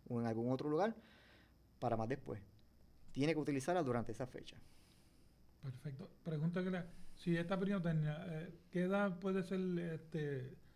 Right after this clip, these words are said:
Speaker 2: trabajada? ¿Menor o tiene que ser persona?
Speaker 1: Sí, bu-, buena, buena pregunta. Miren,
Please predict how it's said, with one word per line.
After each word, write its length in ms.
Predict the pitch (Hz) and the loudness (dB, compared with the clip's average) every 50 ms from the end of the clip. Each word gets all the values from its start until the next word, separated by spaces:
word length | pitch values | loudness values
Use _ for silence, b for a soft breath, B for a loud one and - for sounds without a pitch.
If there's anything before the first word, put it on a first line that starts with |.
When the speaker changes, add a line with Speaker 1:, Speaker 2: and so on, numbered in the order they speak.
| b b b - - - | b b b -20 -14 -6
Speaker 2:
trabajada? 480 | - 165 160 160 151 151 151 143 139 | -4 -2 0 0 0 0 0 0 0
¿Menor 560 | 139 143 151 151 143 147 165 180 185 185 180 | 0 0 0 0 2 4 4 4 4 4 4
o 340 | 175 165 160 156 151 156 143 139 | 4 2 2 0 -4 -6 -8 -6
tiene 160 | 143 151 156 | -6 -4 -4
que 80 | 160 160 | -4 -4
ser 80 | 151 - | -6 -6
persona? 320 | 170 147 123 147 151 143 | -6 -6 -4 -4 -4 -4
Speaker 1:
Sí, 160 | 143 135 139 | 0 4 4
bu-, 180 | 139 120 127 127 | 4 4 4 4
buena, 300 | 117 131 139 143 147 139 | 6 8 8 10 8 8
buena 220 | 123 127 131 139 135 | 8 8 6 8 8
pregunta. 340 | 147 135 120 120 117 127 123 | 8 6 6 6 4 4 4
Miren, 260 | 131 131 123 117 | 6 4 4 2